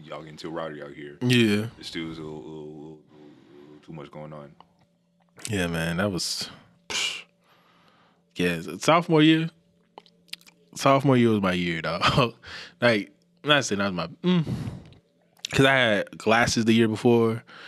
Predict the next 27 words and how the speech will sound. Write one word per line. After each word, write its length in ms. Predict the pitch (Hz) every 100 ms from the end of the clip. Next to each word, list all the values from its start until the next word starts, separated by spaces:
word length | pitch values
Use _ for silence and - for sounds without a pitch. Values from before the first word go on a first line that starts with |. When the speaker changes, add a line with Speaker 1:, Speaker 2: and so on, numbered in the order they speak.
| - - -
Speaker 2:
and 100 | 98
I 40 |
had, 80 | 104
like, 140 | 95 -
really, 200 | 101 110
really 180 | 101 104
bad 260 | 98 101 101
acne. 280 | 104 107
I 60 | 101
was 100 | 92
on 60 | -
Accutane, 800 | 98 - 107 110 104 104 101 101 - - -
so, 140 | -
like, 80 | 95
my 100 | 101
face 300 | - 104 104
was 100 | 104
real 260 | 107 110 104
dry, 560 | 113 110 107 107 101
dried 420 | 104 101 110 104 101
up. 200 | 101 -
They 120 | 107
used 160 | 131 120
to 40 |
call 140 | 113 107
me 100 | 107 82
Ashton, 460 | 107 110 - 113